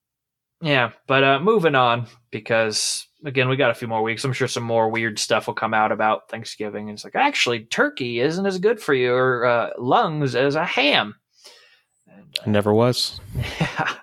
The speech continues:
Speaker 2: Just didn't know.
Speaker 1: Uh, especially when you soak it in a little bit of rum.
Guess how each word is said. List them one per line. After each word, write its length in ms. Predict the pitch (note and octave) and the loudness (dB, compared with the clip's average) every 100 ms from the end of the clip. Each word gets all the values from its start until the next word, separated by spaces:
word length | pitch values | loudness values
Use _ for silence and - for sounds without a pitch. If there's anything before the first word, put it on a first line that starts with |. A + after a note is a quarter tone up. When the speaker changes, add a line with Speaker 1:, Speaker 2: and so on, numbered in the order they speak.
| _ _ - | _ _ -14
Speaker 2:
Just 160 | - - | -10 -4
didn't 180 | G#2+ G#2+ | -2 0
know. 220 | A#2 A2 - - _ - | 0 -2 -8 -20 _ -6
Speaker 1:
Uh, 340 | F3+ D#3+ C#3+ A#2 | 0 2 2 2
especially 400 | C3 G#3+ G#3+ A3 | 2 2 4 4
when 100 | F3 | 4
you 60 | |
soak 320 | B2+ F3 F3+ E3+ | 2 2 2 4
it 80 | |
in 120 | D#3+ C3 | 2 2
a 40 | |
little 200 | A#2+ D#3+ | 0 0
bit 120 | D3 | 2
of 80 | A#2+ | 0
rum. 400 | A2+ B2+ D3+ G#2+ | 2 2 2 -4